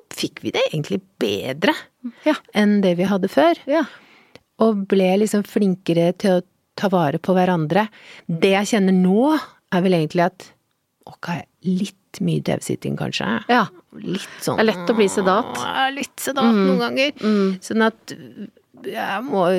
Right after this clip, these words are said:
Speaker 1: kjenner at akkurat nå, i disse dager, så bør jeg jobbe litt grann med at vi på en måte tar litt
Speaker 2: Dytter hverandre
Speaker 1: tak. Ja,
Speaker 2: litt.
Speaker 1: dytter hverandre
Speaker 2: Ja,
Speaker 1: litt
Speaker 2: ja.
Speaker 1: grann, altså.
Speaker 2: Mm.
Speaker 1: Men det går jo ikke på sånn, ja, hva skal jeg si, du går ikke på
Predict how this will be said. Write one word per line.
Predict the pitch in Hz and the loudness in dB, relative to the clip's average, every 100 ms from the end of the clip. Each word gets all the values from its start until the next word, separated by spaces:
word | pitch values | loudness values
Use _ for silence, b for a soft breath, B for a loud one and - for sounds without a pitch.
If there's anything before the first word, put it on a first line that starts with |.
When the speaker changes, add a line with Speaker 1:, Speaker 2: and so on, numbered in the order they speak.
| 185 190 196 214 208 202 | 0 -6 -8 -6 -6 -6
Speaker 1:
kjenner | 202 220 180 | 0 2 2
at | 160 | 0
akkurat | 175 202 202 | -2 0 2
nå, | 202 202 202 226 269 247 | 4 4 4 4 4 4
i | 226 | 4
disse | 190 - | 0 0
dager, | 175 190 | 0 2
så | 185 | 2
bør | 175 | 2
jeg | 170 | 4
jobbe | 170 160 | 2 0
litt | 165 185 - - | -2 -4 -6 -6
grann | 151 147 156 156 | -2 0 0 0
med | 143 135 139 | 0 0 -2
at | 156 - | -4 -4
vi | 160 160 | -2 -2
på | - _ _ 175 | -6 _ _ -6
en | 156 | -4
måte | - _ - - - - | -6 _ -6 -6 -6 -10
tar | - - | -12 -4
litt | |
Speaker 2:
Dytter | 220 - 156 | -2 -2 0
hverandre | 156 156 151 | 0 0 0
Speaker 1:
tak. | 156 | -2
Ja, | 160 | -2
Speaker 2:
litt. | - | -4
Speaker 1:
dytter | - - | -6 -4
hverandre | 123 107 208 | -2 2 2
Speaker 2:
Ja, | 226 | 2
Speaker 1:
litt | 151 | -4
Speaker 2:
ja. | - 196 | -6 0
Speaker 1:
grann, | 214 165 | 0 0
altså. | 156 - - | -2 -4 -2
Speaker 2:
Mm. | 208 190 170 165 B - - | 0 0 0 -6 B -18 -4
Speaker 1:
Men | 202 208 196 | 0 2 4
det | 190 233 | 2 2
går | 190 147 | 2 0
jo | |
ikke | 156 175 | -2 -2
på | 202 | 0
sånn, | 170 160 160 - - - - _ _ _ 233 214 233 - - | 2 0 -2 -6 -12 -20 -20 _ _ _ -20 -20 -20 -20 -16
ja, | - - | -14 -10
hva | 156 | -10
skal | - | -8
jeg | 160 170 | -8 -8
si, | _ _ _ B B B B - | _ _ _ B B B B -14
du | - 185 | -4 -2
går | 143 | -2
ikke | - | -4
på | 208 | -6